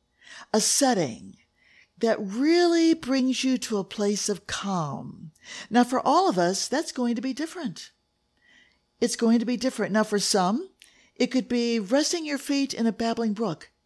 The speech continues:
in the mountains. It could be where you are in a recliner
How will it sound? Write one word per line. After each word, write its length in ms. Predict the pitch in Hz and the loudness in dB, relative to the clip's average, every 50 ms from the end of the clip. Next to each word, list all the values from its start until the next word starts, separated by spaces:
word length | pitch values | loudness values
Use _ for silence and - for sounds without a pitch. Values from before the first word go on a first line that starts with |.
| _ _ _ - | _ _ _ 2
in 80 | 208 | 2
the 80 | 214 220 | 4 4
mountains. 640 | 208 202 202 190 - 143 135 139 - - - - - _ _ _ _ _ - - - - - 226 - | 4 2 0 -2 -6 -8 -10 -10 -12 -12 -12 -14 -16 _ _ _ _ _ -20 -20 -20 -18 -14 -2 0
It 120 | 277 269 | 0 2
could 200 | - 294 226 - | 2 0 0 2
be 340 | 262 294 294 302 302 302 294 | 2 2 4 4 6 4 4
where 240 | 247 240 262 247 247 | 4 4 4 4 4
you 460 | 240 214 233 262 285 302 311 311 - - | 4 2 2 2 4 4 2 2 0 0
are 360 | 233 233 226 226 226 233 226 - _ _ _ - | 0 2 2 2 0 -2 -4 -10 _ _ _ 0
in 120 | 233 226 | 2 2
a 80 | 220 202 | 2 2
recliner 840 | 190 214 208 - - - 254 254 240 214 185 170 165 170 165 | 0 -4 -4 -4 -8 -4 0 2 2 2 2 0 -2 -4 -6